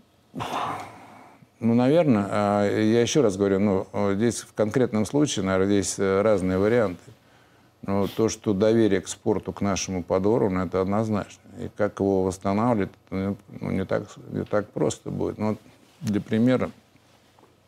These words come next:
разрешили нашим десяти легкоатлетам, а, принимать участие, м, в Токио.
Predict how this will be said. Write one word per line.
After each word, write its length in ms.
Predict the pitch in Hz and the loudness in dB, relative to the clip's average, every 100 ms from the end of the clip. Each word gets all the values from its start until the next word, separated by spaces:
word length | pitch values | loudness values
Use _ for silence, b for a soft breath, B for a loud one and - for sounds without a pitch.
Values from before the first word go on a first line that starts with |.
| - | -8
разрешили 580 | 123 98 98 98 131 104 | -2 0 0 0 0 0
нашим 340 | 98 95 101 | 0 -2 -2
десяти 400 | 92 90 - 104 | -2 -2 -2 0
легкоатлетам, 880 | 92 95 95 104 104 110 113 92 92 50 | 0 -2 -2 -2 0 0 0 -4 -6 -6
а, 220 | 50 - _ b b b b b _ | -8 -8 _ b b b b b _
принимать 400 | 92 92 101 92 | -4 0 0 0
участие, 920 | 101 - 98 90 - 90 92 92 - - b b b - | -4 0 -2 -2 -4 -2 0 -2 -4 -8 b b b -8
м, 360 | 104 95 95 | -6 -4 -6
в 100 | 92 | -8
Токио. 460 | - 107 - 92 | -2 -2 -2 -6